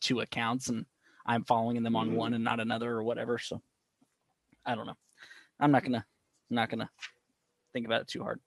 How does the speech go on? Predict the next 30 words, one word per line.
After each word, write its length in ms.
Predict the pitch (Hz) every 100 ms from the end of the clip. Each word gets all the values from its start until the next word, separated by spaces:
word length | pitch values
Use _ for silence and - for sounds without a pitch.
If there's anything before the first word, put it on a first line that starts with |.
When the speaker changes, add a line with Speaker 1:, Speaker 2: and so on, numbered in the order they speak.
| - - - -
Speaker 1:
All 100 | 160
right. 220 | 170 127 -
Uh, 160 | 135 127
Sam's 340 | - 220 262
not 220 | 202 180 127
back 260 | 123 127
yet, 260 | 139 139 -
so 320 | 135 120 117 101
we 160 | 120 208
can 240 | 233 214 131
move, 340 | 123 139 147
we 100 | 170
can 180 | 190 123
do 440 | 113 123 127 139 135 - _ _ _ _ _
heavyweight 460 | 139 131 156 156 139
before 220 | 123 139
we 100 | 127
do 120 | 131
one 120 | 127 127
ninety-seven. 540 | 120 107 120 123 135
And 220 | 101 120
if 120 | 113 -
he's 180 | 120
not 160 | 127 120
back 160 | 120 -
by 120 | 113
then, 240 | 113 117
then 160 | 110 117
we 80 | 117
will 320 | 120 - -